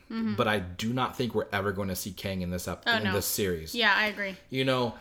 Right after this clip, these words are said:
Speaker 2: WandaVision has kinda groomed me a little bit after that experience because, you know, everyone was like, "It's Mephisto, it's Mephisto."
Speaker 1: Yeah.
Speaker 2: We were on board with that
Speaker 1: Yeah,
Speaker 2: shit, right?
Speaker 1: absolutely.
Speaker 2: We really thought it was Mephisto.
Speaker 1: Yeah.
Speaker 2: And then there was nothing to do with Mephisto.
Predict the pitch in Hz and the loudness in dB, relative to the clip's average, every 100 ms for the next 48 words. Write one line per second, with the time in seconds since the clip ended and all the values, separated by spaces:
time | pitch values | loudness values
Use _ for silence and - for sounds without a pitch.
0 | - - - - - 104 117 135 143 135 | -16 -20 -20 -20 -10 0 6 6 8 6
1 | 123 117 113 113 127 113 98 107 113 104 | 4 0 -2 0 2 2 0 2 2 2
2 | 104 95 92 90 92 90 - 92 92 104 | 0 0 0 0 0 -2 -4 -6 -2 -2
3 | 95 92 - - - 101 92 85 - 101 | 0 0 -2 -6 -2 -2 0 -4 -6 -6
4 | 101 95 90 95 92 87 98 113 110 101 | -2 0 0 0 0 0 0 2 2 4
5 | 92 90 110 - 117 135 101 85 101 - | 4 4 2 2 6 6 6 2 0 0
6 | 135 139 110 - 262 220 143 127 131 139 | 2 4 2 6 8 10 10 10 10 8
7 | 127 120 101 95 87 233 107 90 98 101 | 10 8 8 2 4 4 4 4 4 4
8 | 101 254 294 254 135 156 135 139 123 117 | 6 6 6 6 8 10 10 10 8 6
9 | 120 - 107 98 95 87 - - - - | 2 4 4 4 4 0 -4 -14 -20 -20
10 | - 110 107 107 98 98 104 101 - 104 | -4 2 4 4 4 2 2 2 0 2
11 | 113 117 117 104 104 98 98 - 92 - | 2 4 2 2 2 2 0 -2 -4 -4
12 | 82 69 | -8 -10